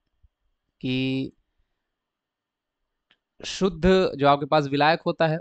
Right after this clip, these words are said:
उसका कितना है फ्रीजिंग पॉइंट, माइनस आपके पास जो होता है विलियन, उसका क्या है फ्रीजिंग पॉइंट, ऐसे आप करते हो। अब सबसे बड़ी बात क्या है, बच्चों,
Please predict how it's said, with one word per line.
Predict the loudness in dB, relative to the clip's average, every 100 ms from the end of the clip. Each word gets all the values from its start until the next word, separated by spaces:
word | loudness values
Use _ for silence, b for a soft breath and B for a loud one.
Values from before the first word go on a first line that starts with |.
| -8
उसका | -8 -6
कितना | -4 -4 -2
है | -2
फ्रीजिंग | -4 -4 -4
पॉइंट, | -2 -4 -4 _ _ _ _ -12
माइनस | -6 -2 -2 -2
आपके | -2 -4 -6
पास | -6 -4
जो | -4
होता | -4 -6
है | -4
विलियन, | -6 -4 -4 -6
उसका | -10 -8
क्या | -6 -6
है | -6
फ्रीजिंग | -6 -8 -8
पॉइंट, | -10 -10
ऐसे | 2 2
आप | 0
करते | -10 -18 -20
हो। | -4 -4 -4 _ _ _ _ _ _
अब | -8
सबसे | -4 -4 0 0
बड़ी | 0 0
बात | 0 0
क्या | 0
है, | 0
बच्चों, | 0 -4 -4